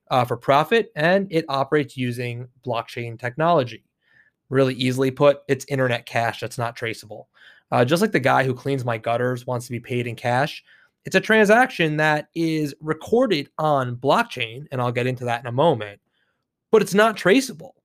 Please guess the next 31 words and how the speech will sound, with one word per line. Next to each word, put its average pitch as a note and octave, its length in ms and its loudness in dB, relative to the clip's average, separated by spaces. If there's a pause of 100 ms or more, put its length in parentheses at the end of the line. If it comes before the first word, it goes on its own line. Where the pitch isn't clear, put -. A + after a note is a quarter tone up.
(260)
So, C#3+ 720 4
uh, C3+ 400 -4 (260)
you'll F3 180 -2
hear G3+ 260 2
it E3+ 60 2
a D#3 40 2
lot C#3 380 2
about B2+ 180 -4
how B2+ 100 -4
people B2+ 300 -10
think B2+ 320 -8
that A#2+ 220 -8
cryptocurrency B2 760 -10
is A2+ 160 -16
used A#2+ 360 -10
for, A2 420 -4 (400)
uh, A#2 260 4
illegal D#3+ 460 6
transactions C3 720 2
on A#2+ 100 0
the B2 60 -6
internet, B2 500 -2
and G#3 180 0
maybe G3+ 420 4
in D#3 180 2
its, C3 220 -6
in C3 180 -6
its B2 120 -10
infancy B2+ 540 -6
it A#2 100 -8
was, A#2 540 0